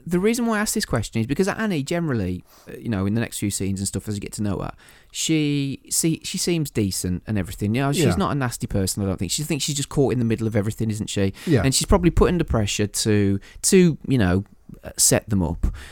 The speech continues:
Speaker 1: Um, but, uh, she chooses to, to s-, sort of, like, you know,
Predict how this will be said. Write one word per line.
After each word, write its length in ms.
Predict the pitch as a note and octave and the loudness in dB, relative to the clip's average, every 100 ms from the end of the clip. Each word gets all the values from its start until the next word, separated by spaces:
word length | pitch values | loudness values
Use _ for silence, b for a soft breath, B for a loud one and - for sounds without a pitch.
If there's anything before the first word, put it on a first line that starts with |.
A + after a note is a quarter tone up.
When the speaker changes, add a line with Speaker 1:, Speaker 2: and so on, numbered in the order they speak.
| B - | B 0
Speaker 1:
Um, 600 | A2+ G#2+ G#2 G#2 G#2 - - - _ _ - - - - | 4 6 6 6 4 0 -12 -20 _ _ -8 -8 -8 6
but, 520 | B2+ C3 - - - b b b b - - | 8 8 6 0 0 b b b b -20 0
uh, 340 | A#2 A2+ A2 G#2 | 4 6 6 4
she 140 | - | 2
chooses 480 | D#3 F#3+ D#3 D3 B2 | 6 6 8 8 6
to, 120 | - B2 - | 6 4 6
to 120 | - A2+ - G#2 | 4 4 0 -4
s-, 200 | - B2 - | 0 0 0
sort 200 | - G2 | 0 2
of, 60 | |
like, 180 | A#2 - | 2 2
you 60 | G#2+ | 4
know, 300 | F#2+ F#2 | 6 4